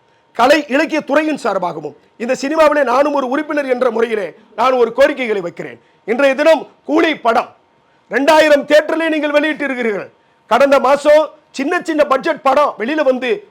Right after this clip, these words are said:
படம் ஓட முடியாம போய் கிடக்கு. இத்தனை தயாரிப்பாளர்கள் கடனை உடனே வாங்கி ஒரு படத்தை தயாரித்துக் கொண்டிருக்கிறார்கள். ஆனால் வெளிவர மறுக்கிறது. ஏன் கடந்த வாரம்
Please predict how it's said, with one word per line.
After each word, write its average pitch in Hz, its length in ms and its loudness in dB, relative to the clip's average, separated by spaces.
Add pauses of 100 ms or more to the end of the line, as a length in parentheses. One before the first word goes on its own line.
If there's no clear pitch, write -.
படம் 262 220 2
ஓட 320 300 4
முடியாம 277 300 2
போய் 240 140 -6
கிடக்கு. 180 340 -10 (260)
இத்தனை 311 220 0
தயாரிப்பாளர்கள் 277 840 2
கடனை 294 320 2
உடனே 302 240 0
வாங்கி 285 420 -2 (180)
ஒரு 262 160 2
படத்தை 285 460 0
தயாரித்துக் 302 460 2
கொண்டிருக்கிறார்கள். 233 680 -4 (180)
ஆனால் 269 340 0
வெளிவர 302 340 2
மறுக்கிறது. 214 500 -2 (280)
ஏன் 285 240 4
கடந்த 277 260 2
வாரம் 285 360 4